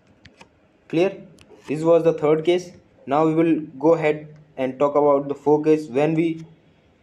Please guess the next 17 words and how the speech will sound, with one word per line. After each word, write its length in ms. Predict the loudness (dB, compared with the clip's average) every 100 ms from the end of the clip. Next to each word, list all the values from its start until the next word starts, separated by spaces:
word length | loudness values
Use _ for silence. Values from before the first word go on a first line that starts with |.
| _ _ _ _ _ _ _ _ -4
where 240 | 0 4
we 120 | 4
will 240 | 4 4 2 -6 -18 _ _ _ 0
put 200 | 0 2
the 60 |
object 520 | 2 2 0 -2 -2 -10 -2
between 480 | 0 2 0 0 -2
two 200 | 2 4
F 180 | 2 2
one, 400 | 0 -2 -6 -18 -20 _ _ _ _
between 340 | -6 -2 -2
two 180 | 2 4
F 140 | 4 2
one 340 | -2 -2 -6 -16 -20 _ _ _ _ _ _ _ _
and 240 | -2 0 -4 -4
F 260 | -4 -4 -8
one। 200 | -10